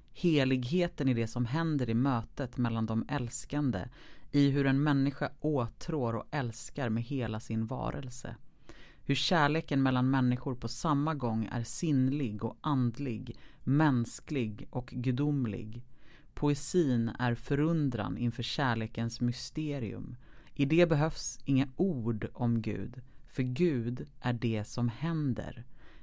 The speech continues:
I hur de älskande ser på varandra, i hur de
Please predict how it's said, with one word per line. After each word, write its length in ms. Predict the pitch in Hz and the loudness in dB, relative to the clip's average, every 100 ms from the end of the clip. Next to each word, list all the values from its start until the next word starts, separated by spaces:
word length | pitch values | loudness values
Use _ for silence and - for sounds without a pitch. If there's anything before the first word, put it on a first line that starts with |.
| - | 0
I 220 | 143 143 | 4 6
hur 140 | 139 135 | 4 4
de 200 | 127 131 | 2 2
älskande 760 | 165 135 123 - - 151 139 117 | 0 0 -2 -6 -2 0 0 0
ser 420 | - - 156 147 | -4 -4 -2 -4
på 200 | - 123 | -4 -2
varandra, 600 | 110 98 101 101 - - - - - - | -2 -2 -4 -6 -8 -10 -12 -16 -10 2
i 280 | 143 143 | 4 4
hur 160 | 139 131 | 2 2
de 220 | 123 123 | 2 2